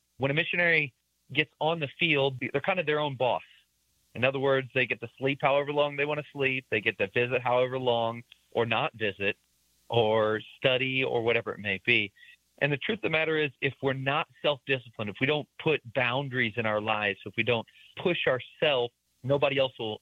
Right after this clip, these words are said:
necessarily push us. Many times someone starts a church and they study, I don't know, maybe five hours, ten hours for a message. And that's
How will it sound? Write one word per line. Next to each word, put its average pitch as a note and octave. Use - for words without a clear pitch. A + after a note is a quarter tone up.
necessarily A2+
push -
us. -
Many C#3
times B2+
someone B2
starts B2+
a -
church D3+
and A#2
they A2+
study, D#3+
I C#3
don't C3
know, A2+
maybe A2
five C#3+
hours, B2+
ten E3+
hours D3
for C3
a A#2+
message. B2
And C#3
that's F#3+